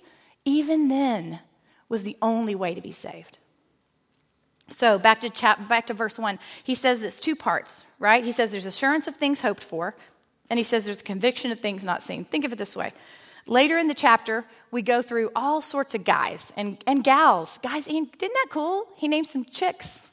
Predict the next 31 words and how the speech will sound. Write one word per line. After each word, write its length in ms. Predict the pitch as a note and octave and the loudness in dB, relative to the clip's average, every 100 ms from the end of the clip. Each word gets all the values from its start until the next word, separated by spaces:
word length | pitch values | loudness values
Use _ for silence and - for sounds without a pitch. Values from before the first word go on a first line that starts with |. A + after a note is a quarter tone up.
| _ | _
That 80 | - | -8
was 140 | E4 | -8
good, 240 | - F4 A#3+ | -2 0 4
wasn't 300 | B3+ B3 G3+ | 2 2 -2
it? 160 | - - _ - - - _ _ _ | -4 -8 _ -20 -20 -20 _ _ _
They 100 | C4+ | 0
were 160 | C#4+ D4 | 2 4
in, 280 | C#4 C4 B3+ | 4 4 2
they 120 | C4+ | 2
were 80 | C4+ | 2
part 340 | - C#4 C#4 | 2 2 2
of 140 | B3 G#3+ | 0 -4
the 80 | |
champions 480 | A3+ C#4 B3+ B3+ G#3+ | -4 -2 -2 -4 -6
of 80 | G#3+ | -4
faith. 260 | - G3 - - - - | -2 -2 -4 -18 -20 -2
He 140 | D4 | 0
says, 320 | C#4 D#4 C4+ - | 4 4 4 4
"Assurance 540 | A#3+ - E4 D#4+ - | -2 0 2 2 -2
of 100 | B3 | -6
things 340 | - B3+ B3 | -2 -2 -2
hoped 280 | - A#3+ A#3+ | -2 0 0
for." 240 | - G#3+ F#3+ | -2 -2 0
You 140 | B3 | 2
know 160 | E4 F4+ | 2 2
what, 180 | D4 - | 0 0
what 240 | B3 B3 - | -6 -6 -6
story 340 | - A3+ A#3+ | -4 2 4
I 100 | A3+ | 4
thought 200 | G#3 G3 | 4 0
about? 340 | G3+ G#3 - | 2 -2 -2